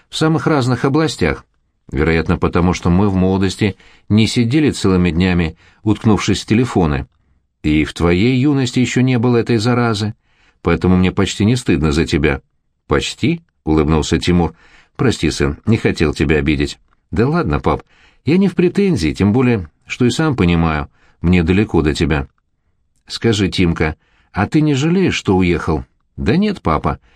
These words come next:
я всё-таки повидал мир, а главное, жил так, как считал нужным». «То есть в своё удовольствие?» «Пожалуй, ты прав,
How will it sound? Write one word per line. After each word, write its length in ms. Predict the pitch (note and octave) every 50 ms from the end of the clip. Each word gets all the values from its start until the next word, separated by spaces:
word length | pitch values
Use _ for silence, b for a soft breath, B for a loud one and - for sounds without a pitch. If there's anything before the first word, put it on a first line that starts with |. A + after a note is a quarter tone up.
| b b b b
я 180 | - G#2 E3+ F#3+
всё-таки 360 | - - D#3 G2 - - F#2+
повидал 480 | - - F2+ F2+ G2 F#2 G#2+ G#2 F#2+ F#2
мир, 360 | G2 A2 C3+ D#3+ D#3 - _ _ _ _ _ _ _
а 160 | - F#2+ A#2+
главное, 520 | C3+ F3+ G#3 G#3+ G3 C#3+ G2 E2 C#2+ C#2 - _ _ _ _ -
жил 280 | F#2 G2 D3+ F#3+ F3+ F3
так, 220 | - G3+ F#3+ E3+
как 160 | - E3+ -
считал 340 | - - D#3 B2 E3+ E3 D3
нужным». 480 | A2 F#2 E2+ D#2+ C#2+ D#2+ D#2 D#2 D#2+ - _ _ _ _ _ _ _ _ _ _ -
«То 180 | - F2 E2
есть 160 | D#2 D2+ - -
в 40 |
своё 280 | - F2+ E2+ D#2+ F2 F#2
удовольствие?» 640 | F#2 G#2+ B2+ F3 G#3 G3 - - - D2 C#2+ - _ _ _ _ _ _ _ _ _ _ _ _ _ _ -
«Пожалуй, 360 | - E3+ D#3+ F#3+ G3 G3 F#3
ты 100 | F3 G3+ G3
прав, 380 | G3 F#3 G3 F#3 - - -